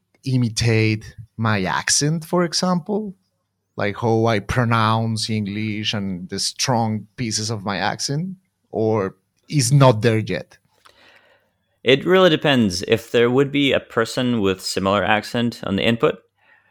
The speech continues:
Speaker 2: then it would be fine, but it's, it's kind of cheating. Uh, you, you could, you can think it's cheating because we're reusing accent of a different person that's similar to your accent. But if it would be, like, an, an, I don't know, like, an American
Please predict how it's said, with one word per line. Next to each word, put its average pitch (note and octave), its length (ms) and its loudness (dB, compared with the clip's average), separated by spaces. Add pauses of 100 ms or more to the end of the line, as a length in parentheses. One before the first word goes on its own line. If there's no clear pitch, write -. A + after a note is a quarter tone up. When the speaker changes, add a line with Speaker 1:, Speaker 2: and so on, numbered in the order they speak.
(420)
Speaker 2:
then A#2 720 4
it - 80 0
would G#2 100 2
be G2+ 80 0
fine, A#2+ 540 2
but G#2 140 0
it's, F#2 220 -6
it's - 220 -12
kind - 260 -2
of F#2 80 -10
cheating. A2 480 0 (180)
Uh, F2+ 80 -2
you, F#2 280 -2
you F2+ 140 -8
could, - 200 -10
you F2 120 -12
can F2 180 -10
think E2+ 180 -10
it's - 180 -8
cheating G2 480 -6 (380)
because E2 240 -8
we're D#2+ 200 -2
reusing E2+ 500 -2
accent E2 320 -4
of D#2 60 -10
a D#2 40 -10
different F#2+ 260 -4
person E2+ 240 -6
that's D#2 200 -6
similar E2 280 -4
to E2+ 80 -6
your F#2 200 4
accent. E2 400 -4 (420)
But A2+ 80 4
if A#2+ 80 0
it C#3+ 60 4
would D3+ 160 2
be, D3 100 6
like, A#2 260 6
an, G#2 220 0
an, F#2+ 380 0
I F#2+ 80 0
don't F#2+ 80 2
know, F#2 80 2
like, E2 120 -2
an F2 100 -4
American F2+ 600 -2